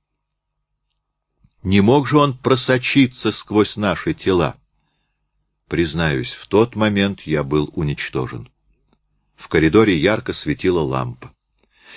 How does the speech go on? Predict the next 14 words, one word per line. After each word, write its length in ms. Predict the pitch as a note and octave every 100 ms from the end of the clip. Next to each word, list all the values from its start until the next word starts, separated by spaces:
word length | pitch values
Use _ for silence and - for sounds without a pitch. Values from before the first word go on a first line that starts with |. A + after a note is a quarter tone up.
| -
Не 220 | E2 A2
было 240 | F#2 E2 D#2+
там 320 | D#2 D2 D2
ни 100 | G2
люка, 560 | D2 E2 - - C2 - - - -
ни 120 | F2 G#2+
потайной 540 | A2 G#2 F#2+ F#2 F#2+
двери, 520 | D2 B1 D#2 C#2+ B1+ _ _ - -
ничего, 840 | D#2+ G2+ C3+ - - G#2+ D#2+ C3 B2 - _ _ _
где 260 | D#2+ F2 E2
бы 160 | F2 F#2+
он 180 | G#2+
мог 240 | F#2+ F2+ -
спрятаться. 760 | - D#2+ C#2+ B1+ - - -